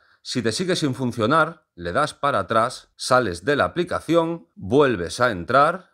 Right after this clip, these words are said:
le dais a estas letras en azul y volvéis a probar. A mí ahora me va en, eh, perfectamente. Aquí cancelar, como siempre. Pero tenéis más submenús personales. De hecho, os voy a enseñar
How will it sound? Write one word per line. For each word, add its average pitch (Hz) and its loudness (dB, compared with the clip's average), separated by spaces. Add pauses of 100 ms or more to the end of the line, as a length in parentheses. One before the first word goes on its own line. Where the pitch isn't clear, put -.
le 92 -2
dais 98 0
a 95 0
estas - -6 (300)
letras 104 -4
en 117 -2
azul 196 -2
y 151 2
volvéis 104 0
a 135 -4
probar. 98 0 (160)
A 90 0
mí 104 0
ahora 147 4
me 123 -2
va - -4
en, 90 -8
eh, 82 -6
perfectamente. 85 -4
Aquí 170 -2
cancelar, 87 0
como 78 -8
siempre. 78 -8
Pero 156 4
tenéis 151 -2
más 180 0
submenús 147 -2
personales. 107 -2
De 135 0
hecho, 151 -6
os 104 -8
voy 131 -2
a 131 -2
enseñar 123 -2